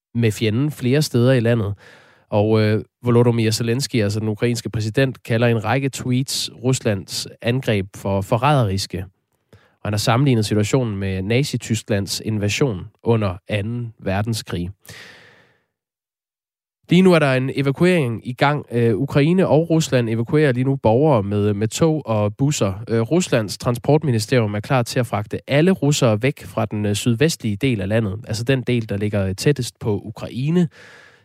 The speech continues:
Det vil ske via, øh, transport, både på vejene og via tog, øh, beretter nyhedsbureauet tass, altså det russiske nyhedsbureau.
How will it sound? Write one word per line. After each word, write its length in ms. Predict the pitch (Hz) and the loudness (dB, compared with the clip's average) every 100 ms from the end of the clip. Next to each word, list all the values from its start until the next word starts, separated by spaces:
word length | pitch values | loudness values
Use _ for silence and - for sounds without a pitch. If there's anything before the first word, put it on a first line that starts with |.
| _ | _
Det 100 | 139 | 0
vil 80 | 135 | 2
ske 360 | - 165 156 - | 2 2 0 -4
via, 580 | 123 135 143 143 127 101 | -4 2 4 4 4 0
øh, 220 | 95 92 - | -4 -6 -6
transport, 760 | 120 - - 139 165 - - - | -6 -6 -2 2 2 0 -10 -2
både 180 | 123 127 | 2 4
på 160 | 127 104 | 2 -2
vejene 540 | 92 98 131 151 120 | -2 -2 0 0 0
og 100 | 107 | -2
via 180 | 110 117 | 0 0
tog, 480 | - 131 135 147 143 | 2 2 4 2 -2
øh, 180 | 104 101 | -4 -2
beretter 480 | 120 107 113 127 104 | 0 0 2 2 0
nyhedsbureauet 720 | 123 127 117 113 104 101 95 | 2 2 2 -2 0 0 -2
tass, 560 | - - 131 - - - - | -6 -6 -4 -4 -6 -10 -12
altså 160 | 107 110 | -10 -6
det 200 | 107 127 | -2 2
russiske 440 | 123 113 - 90 | 2 0 -2 -4
nyhedsbureau. 540 | 104 104 95 - 95 | 0 2 2 -2 -6